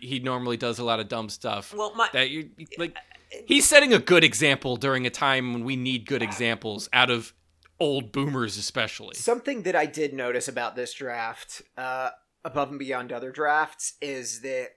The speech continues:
Speaker 2: I mean, y-, y-, it's, it's that N F L fans are so starved for content right now. They wanna make any, everything into a thing. Um,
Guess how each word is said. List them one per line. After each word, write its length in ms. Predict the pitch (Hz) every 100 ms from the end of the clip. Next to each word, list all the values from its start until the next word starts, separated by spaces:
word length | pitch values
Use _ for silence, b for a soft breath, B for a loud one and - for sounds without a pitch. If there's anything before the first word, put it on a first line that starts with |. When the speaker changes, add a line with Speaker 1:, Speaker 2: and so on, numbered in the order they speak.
| -
Speaker 2:
I 60 |
mean, 200 | 165 160 160
y-, 180 | 208 180 180
y-, 260 | 175 233 -
it's, 500 | 226 226 - - _ _ _ _ _ _ _ _ _ _ _ _ _ _ _ -
it's 180 | -
that 220 | 185 170 151
N 120 | 180
F 180 | 196 151
L 180 | 151
fans 400 | 151 180 180 190
are 60 | 143
so 260 | - 147 139
starved 480 | - 147 139 135
for 140 | - 135
content 540 | - 123 131 143 165
right 200 | 170 170
now. 280 | 185 196 202
They 80 | 170
wanna 220 | 143 139
make 300 | 135 139 139 -
any, 280 | 135 135 - 135
everything 480 | 127 151 175 170 135
into 440 | 139 - 135 120
a 80 | 131
thing. 460 | 131 135 139 160 185 _ _ _ _ _
Um, 540 | 135 127 117 117 113